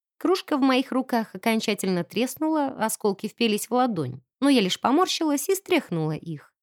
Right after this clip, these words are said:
У друида как будто был личный интерес в том, чтобы я уехала. Исчезнуть и подтвердить тем самым обвинение?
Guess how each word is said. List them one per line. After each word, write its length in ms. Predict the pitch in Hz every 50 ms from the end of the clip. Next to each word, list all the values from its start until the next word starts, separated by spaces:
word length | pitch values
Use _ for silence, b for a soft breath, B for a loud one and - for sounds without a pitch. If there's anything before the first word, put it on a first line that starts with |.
| _ _ _ _ _ _ _ _ _
У 120 | - 165 165
друида 580 | 147 160 160 156 156 165 202 240 269 311 277
как 240 | 269 - - 196 175
будто 320 | 196 220 233 _ - 247
был 240 | 226 220 254 262 254
личный 500 | 220 202 190 233 269 269 - - 294 294
интерес 640 | 302 302 294 - 349 359 339 285 214 185 165 - -
в 100 | - - _
том, 220 | - 208 226 269
чтобы 320 | 262 - - - 302 330 320
я 140 | 330 349
уехала. 600 | 359 359 330 233 160 135 - - 95 69 - - _ _ _ _ _ _ _ _ _ _ _ _ _ _ _ _ _
Исчезнуть 800 | 302 339 302 - - - 208 196 196 185 214 226 226 220 - -
и 40 | 208
подтвердить 720 | - 220 214 - 208 220 208 202 185 202 226 214 - -
тем 220 | - - 214 214 208
самым 400 | - - 233 208 208 202 208 208
обвинение? 760 | 202 202 190 170 226 247 302 381 392 285 202 160 135 110 -